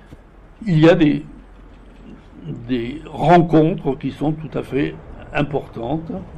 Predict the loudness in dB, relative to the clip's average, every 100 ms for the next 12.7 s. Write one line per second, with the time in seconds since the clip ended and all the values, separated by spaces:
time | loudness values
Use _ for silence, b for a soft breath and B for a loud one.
0 | -10 -6 -6 -6 -6 -4 -2 -2 -4 -6
1 | B B B -10 -6 -4 -4 -4 -4 -6
2 | -8 -10 -12 -12 -14 -14 -14 -8 -4 -4
3 | -4 -4 -4 -2 -2 -2 -4 -12 -20 -20
4 | -20 -20 -12 -6 -6 -4 -8 -8 -6 -6
5 | -6 -10 -8 -8 -4 -6 -6 -12 -10 -8
6 | -8 -8 -16 -20 B B B B B B
7 | B B B -20 -20 -20 -16 -4 -2 -2
8 | -6 -12 -14 -16 -6 -4 -4 4 6 6
9 | 2 -6 -4 -2 0 0 0 0 -4 -2
10 | 0 0 0 -4 -6 0 2 2 4 4
11 | 4 -2 -4 2 2 2 0 -2 -4 -10
12 | -10 -10 -12 -12 -4 -4 -4